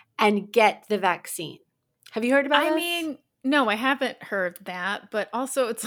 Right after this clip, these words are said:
Speaker 2: like, in a town of a hundred people. <laughs> You
Speaker 1: Yeah.
Speaker 2: would be like, "Oh, hey, Bob, <laughs> how was, how was fishing today?" <laughs> Like, "Wait, you just
Speaker 1: Yeah.
Speaker 2: came in on the bush plane." <laughs>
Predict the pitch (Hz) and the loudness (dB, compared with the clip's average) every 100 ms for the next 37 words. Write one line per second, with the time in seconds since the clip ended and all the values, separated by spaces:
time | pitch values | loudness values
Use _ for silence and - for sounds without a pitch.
0 | - 269 - 294 269 262 277 240 262 208 | -2 -2 -2 0 2 2 0 0 0 0
1 | 202 214 208 214 214 214 208 202 254 285 | -2 -2 -4 -2 -2 -2 -4 -4 -2 -2
2 | 277 277 - _ _ - 349 349 370 320 | -2 -6 -12 _ _ 2 6 8 8 6
3 | 302 262 269 254 - - 330 - 320 466 | 4 4 4 4 -2 -18 -16 0 4 4
4 | 480 370 427 480 370 403 466 440 415 403 | 6 6 6 6 6 4 2 2 4 4
5 | 427 440 403 - 415 370 427 - 453 480 | 4 2 0 -2 -2 0 -2 2 2 4
6 | 480 381 294 285 285 311 392 - - 349 | 2 2 6 8 8 8 6 2 -10 -6
7 | 330 285 - 415 302 - _ _ _ _ | -2 -2 -2 -6 -6 -8 _ _ _ _
8 | - 240 302 370 392 247 185 175 320 339 | -8 2 6 8 10 10 8 6 2 0
9 | 359 370 415 453 - - 277 226 - 294 | -2 -2 -2 -2 -4 -2 0 2 2 2
10 | 381 | 2